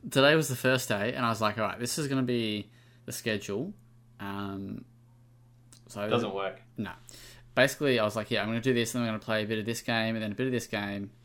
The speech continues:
Speaker 1: and then maybe a bit of this game," uh, all the while doing all this other work and working on this other stuff i-, as well. Uh, and then a couple nights ago, I was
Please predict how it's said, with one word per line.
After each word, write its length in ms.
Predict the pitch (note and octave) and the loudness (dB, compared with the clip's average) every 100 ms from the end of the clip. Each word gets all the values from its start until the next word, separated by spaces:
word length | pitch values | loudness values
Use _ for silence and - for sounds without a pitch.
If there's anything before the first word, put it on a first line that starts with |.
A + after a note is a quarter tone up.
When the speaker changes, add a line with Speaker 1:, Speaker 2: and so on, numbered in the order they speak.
| - - | -18 -10
Speaker 1:
and 100 | G#2 | -6
then 100 | G2+ | -4
maybe 180 | G2+ | -4
a 40 | G2 | -6
bit 140 | G2+ G2+ | -6 -6
of 80 | A2+ | -6
this 180 | A2 | -6
game," 380 | - A2+ - B2 - - - - - - | -6 -8 -8 -12 -14 -20 -20 -20 -20 -20
uh, 60 | A#2 - | -20 -4
all 160 | A#2+ C3 | 0 2
the 60 | |
while 200 | B2 A2+ | 4 4
doing 260 | A2 A2 A2+ | 2 0 0
all 140 | A#2+ | -2
this 160 | A2 B2 | -4 -4
other 160 | A2 G#2 | -4 -2
work 400 | A2 F#2+ C3+ - - - | -2 -2 -8 -14 -20 -10
and 80 | G#2+ | -4
working 300 | G#2 - G#2 | -4 -2 -4
on 140 | G2+ | -4
this 120 | G2+ G#2 | -6 -6
other 140 | G2+ | -8
stuff 260 | - - - | -10 -12 -10
i-, 100 | - - - | -12 -12 -14
as 160 | G#2+ G2 | -12 -4
well. 240 | G#2 G#2 - - - - - - - - - - | -4 -4 -10 -20 -20 -20 -20 -20 -20 -20 -16 -8
Uh, 440 | G2 G2 G2+ G2+ - | -6 -4 -4 -6 -4
and 160 | G#2 | -2
then 560 | A#2 A#2+ A#2+ A#2+ A#2 A2 - - - - - - | 2 2 2 2 0 -4 -16 -20 -20 -20 -20 -20
a 60 | |
couple 280 | - B2 A#2 | -8 -6 -4
nights 380 | A2 A2+ - A2+ | 0 0 -2 -4
ago, 120 | G#2 | -2
I 200 | G2+ G#2 | 0 -2
was 340 | G#2 G#2 G2+ | -4 -6 -8